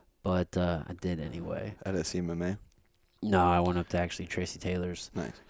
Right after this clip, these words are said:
Speaker 1: And, uh, by the end of it, my back was so fatigued, and I think I just completely overstretched my,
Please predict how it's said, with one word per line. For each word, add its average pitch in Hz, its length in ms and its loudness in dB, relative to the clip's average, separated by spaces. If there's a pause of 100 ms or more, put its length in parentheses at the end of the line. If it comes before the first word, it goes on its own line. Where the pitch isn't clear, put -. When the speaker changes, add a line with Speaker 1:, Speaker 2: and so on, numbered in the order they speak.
(100)
Speaker 1:
And, 87 420 2
uh, 87 460 4 (180)
by 98 360 4
the 95 120 6
end 117 280 10
of 98 180 10
it, 95 320 4
my 90 540 0 (720)
back 107 260 4
was 87 140 0
so 113 360 6
fatigued, - 760 2
and 95 100 -4
I 95 40 -4
think 104 260 0
I 104 60 2
just 98 180 -4
completely 98 560 0
overstretched 92 840 -4
my, 92 320 -6